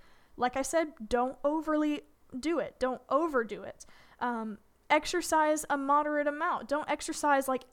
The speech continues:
hours of the day. Just exercise, like, thirty, forty-five minutes. It's, like, not that big of a deal, you know. You're still moving, you're still getting around,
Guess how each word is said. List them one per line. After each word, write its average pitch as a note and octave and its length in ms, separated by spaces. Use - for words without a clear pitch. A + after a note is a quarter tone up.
hours C#4 500
of B3+ 140
the B3 80
day. A#3+ 480
Just F4 180
exercise, F#4 600
like, E4+ 200
thirty, E4+ 340
forty-five E4 540
minutes. C4+ 380
It's, D#4 180
like, F4+ 140
not B3+ 300
that C4 180
big C#4 140
of D4 100
a E4 60
deal, A#3+ 260
you B3+ 160
know. A3+ 160
You're A#3+ 180
still C#4+ 320
moving, C4+ 440
you're C4 80
still D4 240
getting D4 300
around, C#4 520